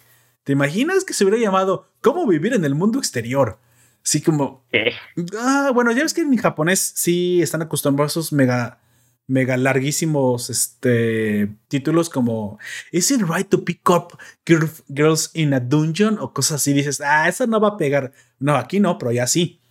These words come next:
Speaker 1: Entonces realmente su nombre en
Speaker 2: <laughs>
Speaker 1: japonés era Konosekae de Watashi Itachi Ga Gaikeru Hoho. Y no sé si lo dije bien, pero, pues, es mi mejor japonés. Así que esto
Speaker 2: <laughs>
Speaker 1: terminaría convirtiéndose en The Promised Neverland, me imagino, para termi-,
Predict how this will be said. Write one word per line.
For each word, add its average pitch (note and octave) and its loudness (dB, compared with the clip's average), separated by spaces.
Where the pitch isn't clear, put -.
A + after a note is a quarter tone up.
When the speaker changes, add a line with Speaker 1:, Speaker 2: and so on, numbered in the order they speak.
Speaker 1:
Entonces F3 0
realmente G3 0
su E3 -2
nombre E3 2
en F3 -10
Speaker 2:
<laughs> E3+ -2
Speaker 1:
japonés D3 0
era E3 0
Konosekae D#3 0
de D3 0
Watashi C3 -2
Itachi D3 0
Ga C3 2
Gaikeru C#3 0
Hoho. C#3 0
Y A#2 -4
no C3+ 2
sé F3 -2
si F#3+ 0
lo F3+ 2
dije F3+ 0
bien, F3+ -2
pero, B2 -2
pues, - -14
es D#3+ 0
mi F3+ 2
mejor C#3+ 0
japonés. G#2 -4
Así D3+ 2
que A3+ 2
esto B3+ 0
Speaker 2:
<laughs> - -4
Speaker 1:
terminaría G#3+ 2
convirtiéndose F#3+ 0
en F3 -2
The D3 0
Promised D#3 -2
Neverland, E3 0
me D3 0
imagino, C#3 0
para A#2+ 0
termi-, B2 -2